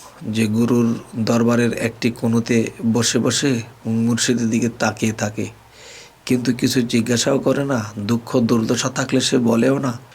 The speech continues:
শুধু চেয়েই থাকে। তো এমন করতে করতে দেখা যায়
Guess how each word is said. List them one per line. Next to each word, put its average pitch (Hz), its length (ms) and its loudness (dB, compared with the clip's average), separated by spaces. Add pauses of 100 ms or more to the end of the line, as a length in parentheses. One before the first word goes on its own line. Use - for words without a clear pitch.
শুধু 131 300 2
চেয়েই 131 440 4
থাকে। 101 400 -2 (1120)
তো 107 480 0
এমন 127 260 0
করতে 127 280 2
করতে 131 240 4
দেখা 131 240 2
যায় 120 320 4